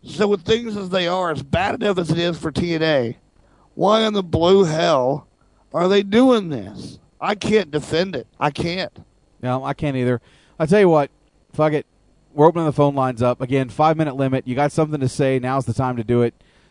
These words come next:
Speaker 2: Phone number, five zero one, five eight eight, seven nine five seven. If you have Skype, just add Sunday Night Showdown to your Skype buddies list, and that's another way. Or if you're in the chat room and wanna have a toll-free call,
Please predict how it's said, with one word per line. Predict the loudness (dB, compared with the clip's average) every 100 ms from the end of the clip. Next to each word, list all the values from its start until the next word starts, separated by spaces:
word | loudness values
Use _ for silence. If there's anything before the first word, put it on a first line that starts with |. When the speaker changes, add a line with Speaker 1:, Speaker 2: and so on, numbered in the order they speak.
| _
Speaker 2:
Phone | -4 -2
number, | 0 -2
five | -4 0 2 2 0
zero | 2 4 4
one, | 2 0 -4
five | -8 -2 0 2
eight | 0
eight, | 0 -2 -6
seven | -2 -2 -2
nine | -2 -4 -6
five | -2 -2 -2
seven. | -2 -2 -2 -6 _ _
If | -6
you | 0
have | 2 2
Skype, | 0 0 0
just | -4 -4
add | -2 -4
Sunday | -2 -2 0
Night | -2 -4
Showdown | 0 0 0 -4 -10 _ _ _ _
to | 0
your | 2 2
Skype | 0 0 0
buddies | 0 0 -2
list, | -4 -8 -10 -12 -14
and | -6
that's | -6 -4
another | -2 0
way. | 0 -2
Or | 0 2 2 2
if | 0
you're | -2
in | -2
the |
chat | -2 -2 0
room | -2 -4
and | -4
wanna | -4
have | -4 -6
a |
toll-free | -4 -2 -2 -4 -6
call, | -4 -2 0 -2